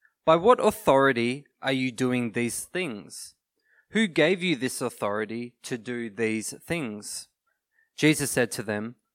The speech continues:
"I will ask you one question, then answer me, and I will tell you by what authority I do these things. Was John's baptism from heaven or of human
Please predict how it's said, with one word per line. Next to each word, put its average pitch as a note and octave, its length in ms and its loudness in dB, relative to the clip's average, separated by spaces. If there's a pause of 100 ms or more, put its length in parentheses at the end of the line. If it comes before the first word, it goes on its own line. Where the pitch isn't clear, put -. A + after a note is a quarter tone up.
(280)
"I - 80 2
will G3+ 260 6
ask D#3 320 2
you C#3+ 220 -2
one C3+ 260 0
question, A2+ 680 -4 (520)
then C3 160 0
answer D#3+ 420 0
me, C#3+ 360 -2 (200)
and C3 160 -2
I D3 120 6
will C#3 160 2
tell F#3 340 2
you B2 160 2
by A#2+ 200 6
what A#2+ 200 4
authority B2 640 4
I A2+ 220 0
do A2 280 -2
these G#2+ 360 -4
things. G#2 680 -8 (840)
Was C#3+ 240 -2
John's A3+ 440 2
baptism C3 880 0
from A#2 280 -2
heaven D3 580 2 (640)
or C#3+ 560 6 (280)
of C3 200 -2
human D3 420 -2